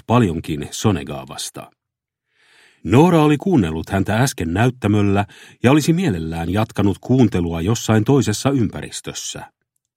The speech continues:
Sonegawa oli kertonut, kuinka hän oli tunnistanut aivosolut, joissa tietyt muistot sijaitsevat, sekä selvittänyt, kuinka niitä voi manipuloida.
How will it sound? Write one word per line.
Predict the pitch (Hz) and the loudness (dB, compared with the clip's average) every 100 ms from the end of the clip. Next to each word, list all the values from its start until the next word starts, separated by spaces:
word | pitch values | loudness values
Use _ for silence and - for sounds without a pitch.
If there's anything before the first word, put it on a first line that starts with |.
| _ _ _ - _ - | _ _ _ -20 _ 0
Sonegawa | 151 185 139 113 101 104 - | 4 6 6 4 4 2 2
oli | 120 113 | 2 2
kertonut, | 165 143 - 80 76 | 2 0 -2 -8 -8
kuinka | - 90 90 | -6 -4 -4
hän | 85 107 107 | 0 2 4
oli | 101 | 2
tunnistanut | - 156 92 - 76 78 - | 2 0 0 -2 -10 -12 -6
aivosolut, | 104 104 95 92 98 92 92 - - - - - | -2 0 0 -2 0 0 -2 -8 -20 -20 -20 0
joissa | 113 135 - 113 | 4 4 4 -2
tietyt | 175 104 87 - | 0 0 -2 -4
muistot | 92 139 95 - 69 - | 2 2 2 -4 -14 -6
sijaitsevat, | 131 92 67 - 69 65 - - _ _ - - - | -4 -4 -6 -12 -12 -12 -16 -20 _ _ -20 -18 0
sekä | 131 127 90 | 2 2 0
selvittänyt, | - 110 120 110 - 104 101 - _ | 2 2 2 0 -2 0 0 -2 _
kuinka | - 175 - 78 | 0 2 2 0
niitä | 80 95 | -4 0
voi | 120 113 | 2 4
manipuloida. | 117 87 - 73 - - - - | 4 0 -6 -14 -14 -16 -16 -18